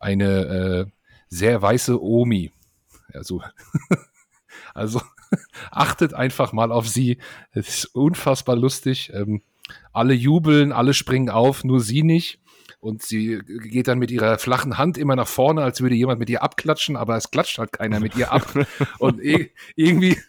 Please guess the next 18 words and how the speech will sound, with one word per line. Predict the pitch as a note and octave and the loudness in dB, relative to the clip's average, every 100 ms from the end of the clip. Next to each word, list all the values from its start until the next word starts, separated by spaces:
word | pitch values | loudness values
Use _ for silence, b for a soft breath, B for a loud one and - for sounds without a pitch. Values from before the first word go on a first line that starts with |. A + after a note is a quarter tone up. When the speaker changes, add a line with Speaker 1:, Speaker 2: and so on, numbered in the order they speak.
| _ | _
Speaker 1:
irgendwie | F#3+ F3 E3+ | 0 2 2
verhungert | F3 D3+ E3 A#3 - | 4 4 6 4 4
sie | F3+ | 0
ein | E3 | 0
bisschen | F#3 F#3+ F#3+ B B B | 0 -2 -4 B B B
und | D3+ - | -4 2
zeigt | F3 F3 | 2 2
dann | D#3+ | 0
ganz | D#3 F3+ | 0 -2
am | G#3+ | -2
Ende | D#3+ F3+ E3 | 0 0 0
einfach | D#3 E3+ D#3+ | 0 0 0
so | D3+ | 0
einen | C#3+ | 2
Da-, | C#3+ | 0
Daumen | B2 D#3 D#3 | 4 4 6
hoch, | C3 D3+ | 4 4
so. | - B2 | 2 -4